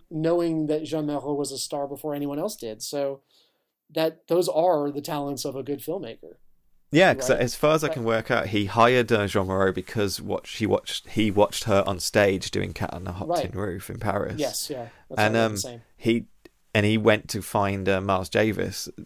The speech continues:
Speaker 2: Miles Davis to get him to come and do the soundtrack for this because he'd heard his music and thought it would work
Speaker 1: Right,
Speaker 2: really
Speaker 1: well,
Speaker 2: well.
Speaker 1: that's, that's, that's him under-, like, that's him seeing the film in his head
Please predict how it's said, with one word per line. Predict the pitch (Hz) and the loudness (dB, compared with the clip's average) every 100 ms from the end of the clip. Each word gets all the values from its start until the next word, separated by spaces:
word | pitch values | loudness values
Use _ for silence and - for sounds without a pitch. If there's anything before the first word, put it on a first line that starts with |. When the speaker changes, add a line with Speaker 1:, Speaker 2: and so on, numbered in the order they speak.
| - - | -18 -14
Speaker 2:
Miles | - 98 92 | -4 -2 -2
Davis | - 98 - - | -2 -4 -4 -8
to | |
get | 98 - | -6 -6
him | - | -8
to | 92 | -10
come | 90 90 | -8 -8
and | 92 | -6
do | 90 | -6
the | 92 | -4
soundtrack | 92 95 98 - | -6 -6 -6 -4
for | |
this | 95 95 | -2 -2
because | - 90 | -4 -8
he'd | 92 101 | -8 -4
heard | 85 85 | -4 -4
his | 80 | -6
music | 98 107 - - | -8 -8 -8 -10
and | - - | -12 -10
thought | 95 - | -8 -8
it | - | -8
would | - | -6
work | - | -2
Speaker 1:
Right, | 240 - | 0 0
Speaker 2:
really | |
Speaker 1:
well, | 175 | 4
Speaker 2:
well. | - | 2
Speaker 1:
that's, | - 226 220 - | 2 -4 -8 -4
that's, | 190 202 - 185 | 0 0 -2 -4
that's | 175 185 - - | -2 -2 -4 -6
him | 151 175 170 | -4 -4 -4
under-, | 170 175 156 - | -6 -6 -6 -4
like, | 170 151 - | -2 -2 -2
that's | - 185 - | 0 0 2
him | 240 233 202 190 _ - | 4 4 2 -6 _ -4
seeing | - 233 240 | 2 4 4
the | 202 | 2
film | - 208 190 | 2 2 2
in | |
his | 170 160 | 0 0
head | 190 135 131 | 0 0 -8